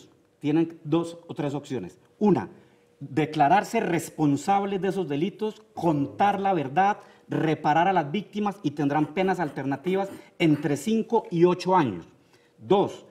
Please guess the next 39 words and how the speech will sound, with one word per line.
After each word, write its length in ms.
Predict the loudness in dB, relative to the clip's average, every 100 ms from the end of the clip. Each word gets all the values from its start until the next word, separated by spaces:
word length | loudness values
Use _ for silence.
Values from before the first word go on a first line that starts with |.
| _ _
si 300 | -12 0 6
no 540 | 6 8 6 2 -4 -12
lo 260 | -2 2 2
declaran, 540 | 2 2 4 4 0
si 240 | -4 -2
no 240 | 2 2 2
la 140 | 2
aceptan 640 | 0 -2 -4 -4 -12 -14 -16 _ _
y 120 | 0
van 160 | 2 2
a 60 | 2
llegar 360 | 2 2 2 -2
a 80 | -2
sentencia 560 | -2 -2 2 2 2
de 40 | -2
primera 280 | -2 -2
instancia 400 | -4 -2 -2 -2
y 20 | -2
lo 80 |
hacen 160 | -2 -2
en 60 | -2
ese 80 |
momento, 420 | -2 -2 -4 -8 -10 -14 _ _
cárcel 640 | 0 2 2 0 -2 -2 -4
de 160 | -4 -4
cinco 460 | -2 -2 -2 -2
a 80 | -2
ocho 240 | -2 0
años. 340 | 0 0 -4 -12 _ _ _
Y 140 | -2
si 180 | 0 2
no 180 | 4 2
reconocen 600 | 0 0 2 2 2 2
la 80 | 2
verdad 340 | 0 0 2
y 80 | 4
no 140 | 2
reconocen 420 | 0 0 0 0 -2
responsabilidad, 760 | -4 -4 -4 -4 0 0 0